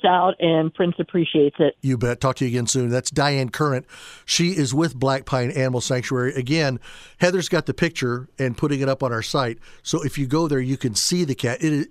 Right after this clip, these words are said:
Speaker 2: it's a stunning animal. And because of cataracts and other problems, uh, that has developed, he's got a detached retina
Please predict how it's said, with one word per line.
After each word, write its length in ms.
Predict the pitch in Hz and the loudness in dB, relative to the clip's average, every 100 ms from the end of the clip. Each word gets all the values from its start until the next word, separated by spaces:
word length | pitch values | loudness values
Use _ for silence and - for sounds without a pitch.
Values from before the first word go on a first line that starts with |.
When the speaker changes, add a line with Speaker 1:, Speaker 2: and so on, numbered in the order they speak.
| - | -4
Speaker 2:
it's 240 | 208 - | -4 -2
a 60 | 143 | -2
stunning 540 | - - 175 156 131 | -2 0 0 0 0
animal. 380 | 127 117 101 92 - - - _ - | 0 0 -4 -8 -14 -20 -20 _ -2
And 440 | 135 127 120 - 147 | 0 2 -2 -4 -4
because 360 | 131 - 147 120 | -4 0 -2 -2
of 100 | 104 | -4
cataracts 720 | - 156 147 143 143 135 - - | -2 0 2 0 0 -2 -8 -4
and 160 | 120 147 | -4 0
other 220 | 147 147 | -2 -2
problems, 600 | - 147 139 135 123 - - - - | -2 -2 0 -4 -4 -10 -18 -20 -10
uh, 300 | 139 135 131 - | -2 0 0 0
that 200 | 135 127 | 0 0
has 240 | 131 110 | 0 -2
developed, 500 | 120 113 135 135 - _ | -4 0 0 0 -4 _
he's 220 | - 131 | -6 -2
got 140 | 139 127 | 0 0
a 80 | 110 | -2
detached 500 | 113 - 127 - 123 | -4 -2 -2 -2 -2
retina 520 | 131 156 143 143 | -2 0 0 -2